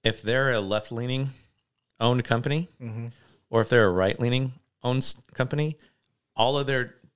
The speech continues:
Speaker 1: p-, products, all, like, their studios, they're creating content, they're all gonna kinda support that angle.
Speaker 2: Right.
Speaker 1: You know?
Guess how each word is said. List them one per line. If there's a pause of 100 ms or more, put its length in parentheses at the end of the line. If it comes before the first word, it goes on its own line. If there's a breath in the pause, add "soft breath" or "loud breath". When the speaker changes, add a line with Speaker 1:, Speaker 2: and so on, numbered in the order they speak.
(140)
Speaker 1:
p-,
products,
all,
like,
their
studios,
they're
creating
content, (440)
they're
all
gonna
kinda
support
that
angle. (260)
Speaker 2:
Right. (280)
Speaker 1:
You
know?